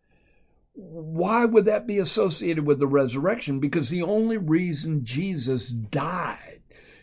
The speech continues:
is because he became sin for us.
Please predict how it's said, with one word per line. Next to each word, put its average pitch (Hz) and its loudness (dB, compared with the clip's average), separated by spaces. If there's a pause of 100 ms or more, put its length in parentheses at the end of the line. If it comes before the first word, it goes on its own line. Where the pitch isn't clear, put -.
is 165 6
because 151 4
he 143 6
became 160 0
sin 151 0
for 127 2
us. 123 -6